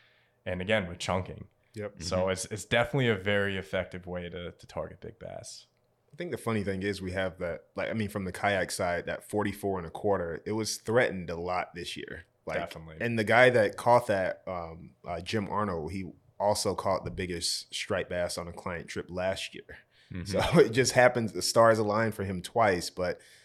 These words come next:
Speaker 2: um, you know, any, anytime someone would, you know, get a big fish, I'm always thinking, like, is it gonna be, is it gonna beat that forty-four and a quarter or whatever the, whatever the length of that fish was?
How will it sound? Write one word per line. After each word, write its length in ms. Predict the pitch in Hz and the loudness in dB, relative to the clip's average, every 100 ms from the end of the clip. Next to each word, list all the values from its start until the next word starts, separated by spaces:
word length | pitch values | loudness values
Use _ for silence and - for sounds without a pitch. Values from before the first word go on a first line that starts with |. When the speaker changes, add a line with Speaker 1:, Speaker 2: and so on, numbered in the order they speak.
| _ _ 95 | _ _ -6
Speaker 2:
um, 500 | 95 87 85 85 76 _ _ _ _ | -4 -4 -6 -10 -16 _ _ _ _
you 100 | - | -8
know, 100 | 92 80 | -4 -2
any, 280 | 107 110 107 | -2 -2 -4
anytime 500 | 110 110 117 107 98 | -4 -2 0 -2 -2
someone 440 | 101 98 95 92 | -4 -4 -4 -4
would, 220 | 87 87 78 127 | -4 -6 -8 -10
you 80 | |
know, 160 | 98 80 | -8 -6
get 180 | 87 95 | -4 -4
a 40 | |
big 220 | 82 92 | -4 -6
fish, 380 | - 107 92 - | -4 -2 -2 -2
I'm 140 | 87 87 | -6 -4
always 260 | 87 87 | -4 -6
thinking, 320 | - 92 85 | -6 -8 -8
like, 220 | 82 76 78 | -10 -12 -14
is 120 | 87 | -14
it 160 | 87 | -12
gonna 140 | 90 87 | -12 -10
be, 280 | 90 82 78 _ | -8 -10 -12 _
is 100 | 92 | -8
it 60 | 95 | -4
gonna 120 | 104 | -2
beat 300 | 95 123 117 | 0 -2 0
that 240 | 107 92 - | 0 0 0
forty-four 460 | 110 95 - 98 | 0 0 0 -2
and 80 | 92 | -2
a 20 | |
quarter 400 | 85 101 95 90 | -4 -2 0 0
or 160 | 85 85 | -2 -4
whatever 380 | 90 87 85 82 | -2 -2 -4 -8
the, 180 | 82 87 _ | -10 -12 _
whatever 300 | 95 90 85 | -4 -4 -4
the 100 | 80 | -8
length 300 | 85 90 80 | -6 -6 -6
of 80 | 80 | -8
that 180 | 80 - | -8 -6
fish 220 | 85 - | -6 -4
was? 400 | 85 82 78 | -2 -2 -4